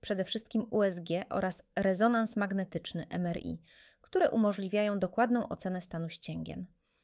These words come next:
Dodatkowo wykonywane jest R T G barku, które, choć nie pokazuje bezpośrednio ścięgien, pozwala na ocenę ustawienia kości, stopnia zmian zwyrodnieniowych i ewentualnej obecności zwapnień.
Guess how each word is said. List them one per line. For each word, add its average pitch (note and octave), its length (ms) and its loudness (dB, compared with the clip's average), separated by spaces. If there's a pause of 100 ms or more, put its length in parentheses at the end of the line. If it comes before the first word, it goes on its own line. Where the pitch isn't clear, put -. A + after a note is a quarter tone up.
(160)
Dodatkowo G3+ 540 2
wykonywane F#3+ 640 -2
jest F3+ 320 -6
R A#3 180 2
T G#3 120 0
G F3+ 160 -2
barku, E3 580 -4 (280)
które, - 280 2
choć - 280 0
nie G#3+ 120 0
pokazuje G#3+ 480 2
bezpośrednio F#3+ 600 -2
ścięgien, D#3+ 600 -6 (360)
pozwala B3+ 420 4
na D4+ 180 2
ocenę B3 360 2
ustawienia G3+ 500 -2
kości, G#3 580 -6 (300)
stopnia C#4 440 4
zmian G#3+ 380 2
zwyrodnieniowych G3 1000 0
i - 120 0
ewentualnej G3+ 680 2
obecności G3+ 540 -4
zwapnień. E3+ 580 -8